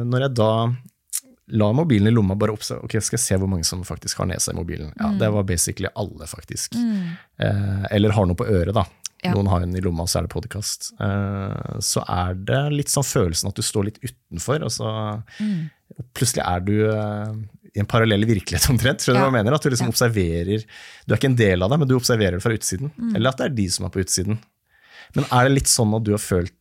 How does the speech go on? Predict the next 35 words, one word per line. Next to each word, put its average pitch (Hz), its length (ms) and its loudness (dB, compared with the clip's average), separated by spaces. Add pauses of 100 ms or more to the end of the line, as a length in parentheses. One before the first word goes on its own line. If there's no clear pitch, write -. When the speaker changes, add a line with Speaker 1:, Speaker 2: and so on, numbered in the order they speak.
(120)
Speaker 1:
livet 95 720 -4
de 104 80 -6
siste - 240 -4
åra, 104 140 -2
at 123 80 -8
du, 107 160 0
at - 600 -10
du - 80 0
har 113 40 2
tatt 101 200 -2
et 98 60 2
steg 87 200 2
til 98 100 0
siden 90 360 0
og 98 80 -6
observerer 90 800 -4 (320)
menneskeheten 104 480 0
utenfra? - 340 -4 (120)
Speaker 2:
Ja, 214 180 0
nå, 208 720 -2 (1600)
nå 220 80 2 (300)
tror 196 240 4
jeg 196 100 4
at 214 340 -2
de 196 200 2
menneskene 175 600 0
i 175 360 -4
min, 170 720 -6
de, 175 160 -6
de 170 300 -4
jeg 165 200 -2
bruker 165 260 -4
tid 165 200 -6
sammen 156 340 -2
med, 233 160 4